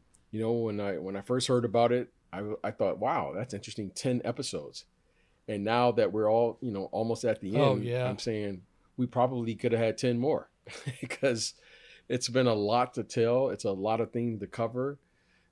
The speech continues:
Speaker 1: And, uh, I think they've done a, a great job. And,
Speaker 2: Well,
Speaker 1: um,
Speaker 2: I
Speaker 1: it's
Speaker 2: thought your
Speaker 1: been,
Speaker 2: screen
Speaker 1: it's been
Speaker 2: presence
Speaker 1: terrific.
Speaker 2: was on point. I thought you delivered remarkably well. And, uh,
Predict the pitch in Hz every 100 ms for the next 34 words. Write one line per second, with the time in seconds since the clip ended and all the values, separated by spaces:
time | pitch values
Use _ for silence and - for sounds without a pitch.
0 | - 104 104 101 104 101 98 - - -
1 | 117 - 107 104 110 110 98 - 104 85
2 | 110 117 - 113 131 104 104 147 160 98
3 | 101 98 95 _ - - 160 143 165 -
4 | 143 110 - 170 165 117 170 147 - 139
5 | 127 135 127 - 175 233 254 - - -
6 | - 135 - 131 - 127 131 127 135 127
7 | 127 120 127 127 127 131 135 131 123 120
8 | 131 170 175 175 - _ - - - -
9 | - 131 127 127 127 123 127 127 127 127
10 | 127 131